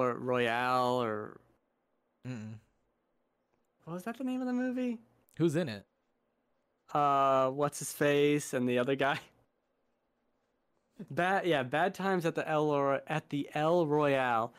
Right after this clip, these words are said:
Speaker 1: Uh, John Hamm's in it, Jeff Bridges, uh, Chris Hemsworth in it. Uh, what's that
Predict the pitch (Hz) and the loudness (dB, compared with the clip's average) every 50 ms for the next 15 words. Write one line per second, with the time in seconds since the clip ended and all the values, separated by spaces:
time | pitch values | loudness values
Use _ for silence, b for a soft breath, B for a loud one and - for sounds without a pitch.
0 | b b b b - - 147 139 131 127 131 165 190 202 175 170 180 175 175 170 | b b b b -4 -2 0 0 2 2 2 2 2 2 2 2 2 2 2 2
1 | 151 160 160 160 156 147 - 165 160 160 - - 147 143 143 143 143 143 139 135 | 2 2 2 2 2 2 0 0 -2 -2 -2 -2 0 2 2 2 2 2 2 2
2 | 135 135 135 135 131 135 - - - _ _ _ _ _ _ _ _ - - 135 | 2 2 2 0 -2 -4 -10 -14 -18 _ _ _ _ _ _ _ _ -2 0 2
3 | 131 127 123 123 127 127 139 - - 165 - - 160 156 151 143 156 147 143 - | 2 2 2 2 0 -2 -2 -2 -4 -4 -2 -2 -2 -2 0 2 2 0 0 -2
4 | - 151 147 139 139 135 135 131 131 131 127 123 - _ - - - 135 127 123 | -4 -2 -2 0 0 0 0 0 0 0 -2 -4 -6 _ -12 -6 -4 -2 0 0
5 | 123 151 170 - - 226 202 - | -2 -4 -6 -4 -4 -4 -4 -4